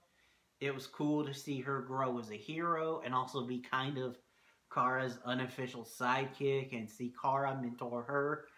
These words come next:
like Kat mentored Kara.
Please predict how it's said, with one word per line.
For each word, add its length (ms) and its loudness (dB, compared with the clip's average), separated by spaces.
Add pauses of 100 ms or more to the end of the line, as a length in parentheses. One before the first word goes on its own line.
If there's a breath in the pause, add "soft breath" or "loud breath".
(200 loud breath)
like 220 -8
Kat 360 2 (180)
mentored 760 -6
Kara. 480 4